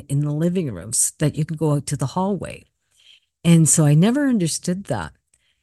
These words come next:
And so I go back to bed, and about fifteen minutes later, again, I wake up and I could hear this typewriter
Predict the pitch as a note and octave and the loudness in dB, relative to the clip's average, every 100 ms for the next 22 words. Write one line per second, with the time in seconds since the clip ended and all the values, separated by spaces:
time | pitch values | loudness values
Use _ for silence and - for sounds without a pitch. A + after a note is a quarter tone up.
0 | _ E3 E3+ E3+ E3+ D#3 F3 D#3 E3+ C4 | _ 4 6 6 4 2 4 2 2 2
1 | C4+ B3+ - D#3+ C3 B2+ D#3+ - _ _ | 2 0 -4 -4 -2 -2 -4 -10 _ _
2 | C3+ C3+ D3+ C3 - G#3+ A3 - C4 B3+ | -2 0 -2 -6 -4 -2 -2 0 2 4
3 | D#3 C#3+ - - D3+ D3 F3 F#3+ - F#3 | 2 0 -2 -2 -2 -2 -4 -6 -4 -4
4 | F3+ - A3+ C#4+ F3 - D#3+ E3 C#3+ C3+ | -2 -2 0 0 0 -2 -2 0 -2 -2
5 | - C#3 - - _ - - - _ F3 | 0 -2 -2 -8 _ -20 -20 -20 _ 2
6 | F3 F3 D#3 E3 - D3+ C3+ - D#3+ F3+ | 2 2 0 -2 -2 -8 -8 -4 -2 -2
7 | E3+ D3 - - - C4+ - C#3 G2 A2+ | -2 -4 -4 -6 -4 -6 -2 -2 -2 -10